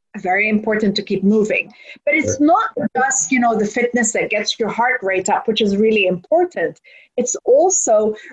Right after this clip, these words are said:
Speaker 1: removing tensions from the muscles, you know. So anything that you can do around body work, massages, yoga, myofascial release, you know, to release the tensions from the deeper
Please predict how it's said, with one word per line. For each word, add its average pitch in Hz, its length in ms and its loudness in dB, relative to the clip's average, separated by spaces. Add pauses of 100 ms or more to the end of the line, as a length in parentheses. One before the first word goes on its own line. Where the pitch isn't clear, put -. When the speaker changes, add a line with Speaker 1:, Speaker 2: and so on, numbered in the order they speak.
Speaker 1:
removing 254 560 4
tensions 247 520 0
from 214 320 2
the 208 120 2
muscles, 202 760 0
you 196 80 2
know. 202 180 0
So 214 260 -2
anything 349 420 2
that - 180 0
you 220 100 0
can 220 220 2
do 233 160 4
around 196 500 0 (360)
body 226 420 2
work, 175 520 2
massages, 202 1120 0
yoga, 190 720 0 (400)
myofascial 254 920 2
release, 214 580 2
you 214 80 2
know, 226 120 2
to 233 180 0
release 240 420 2
the 277 120 -8
tensions 220 760 0
from 220 380 2
the 202 140 2
deeper 294 680 2